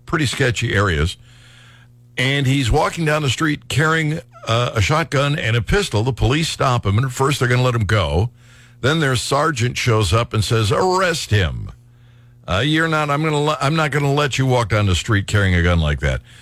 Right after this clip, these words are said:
They lock him up for thirty-six hours, and then they let him go, and they don't press charges because it's not against the law.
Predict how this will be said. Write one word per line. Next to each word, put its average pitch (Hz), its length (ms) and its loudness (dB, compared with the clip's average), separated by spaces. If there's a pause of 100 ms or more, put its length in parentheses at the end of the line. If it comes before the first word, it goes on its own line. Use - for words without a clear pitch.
(160)
They 107 140 2
lock 151 320 0
him 135 120 0
up 131 140 -2
for 98 140 -2
thirty-six 127 680 -2
hours, 73 540 0 (460)
and 98 120 2
then 110 100 2
they 117 140 0
let 117 180 2
him 113 100 2
go, 101 180 2
and 101 80 0
they 87 60 2
don't 90 160 2
press 82 260 0
charges - 680 -2 (280)
because 95 340 -2
it's 95 180 -6
not 110 200 2
against 92 440 0
the 76 80 0
law. 82 520 0